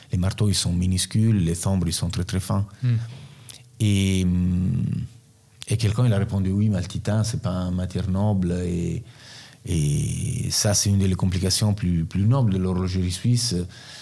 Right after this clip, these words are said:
Speaker 1: C'est pas le cas d'utiliser une matière, euh, un alliage, euh, or, platine. J'ai dit, « Oui. Après, on va, on va pas avoir une qualité de son extraordinaire. »
Speaker 2: Ouais.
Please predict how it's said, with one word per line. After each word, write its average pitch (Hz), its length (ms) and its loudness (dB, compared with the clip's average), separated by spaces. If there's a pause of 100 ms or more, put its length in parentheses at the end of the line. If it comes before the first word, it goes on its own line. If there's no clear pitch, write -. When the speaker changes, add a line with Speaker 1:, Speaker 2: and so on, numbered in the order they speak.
(1120)
Speaker 1:
C'est - 220 -2
pas 104 100 0
le 98 60 2
cas 131 200 2
d'utiliser 101 840 2
une 98 100 2
matière, 98 420 0
euh, 92 560 0
un 95 60 0
alliage, 104 680 2
euh, 87 380 -2 (100)
or, 101 340 0
platine. 90 760 0 (240)
J'ai 95 160 -6
dit, « 101 220 0
Oui. 120 340 4 (560)
Après, 127 320 2
on 123 80 4
va, 95 340 2 (580)
on - 40 -2
va 92 140 0
pas 107 180 -2
avoir 104 380 2
une 95 160 0
qualité 92 360 -2
de 90 120 0
son 87 320 -2 (140)
extraordinaire. » 104 680 0 (580)
Speaker 2:
Ouais. 110 200 0